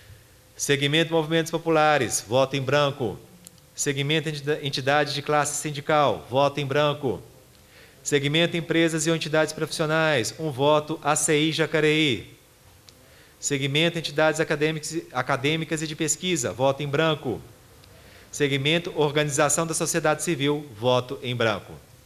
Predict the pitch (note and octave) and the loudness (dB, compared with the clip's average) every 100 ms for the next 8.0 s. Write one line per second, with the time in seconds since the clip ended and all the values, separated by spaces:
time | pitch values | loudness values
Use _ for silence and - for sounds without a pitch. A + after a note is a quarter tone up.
0 | _ - - _ - - - - B2 C3+ | _ -20 -20 _ -20 -20 -20 -4 2 2
1 | B2+ C3 A#2 D3+ F3 F#3+ F#3+ - - - | 0 -4 0 2 2 -4 -12 -18 -20 -20
2 | - - - - - - - - - - | -18 -18 -20 -20 -20 -20 -20 -20 -20 -20
3 | - - - - - - - - - - | -20 -20 -20 -20 -20 -20 -20 -20 -20 -20
4 | - - - - - - - - - - | -20 -20 -20 -20 -20 -20 -20 -20 -20 -20
5 | - - - - C#3 C#3 C#3+ D#3 D3+ D#3 | -20 -20 -12 -4 -2 0 0 0 0 -2
6 | D3 D#3+ D#3+ E3 D#3 D#3 D#3 D3 A2+ - | 2 0 0 -4 2 4 4 4 0 -4
7 | - - C#3 C#3 D3 C3+ D3 C#3 - G2+ | -6 2 2 2 0 2 2 2 0 -4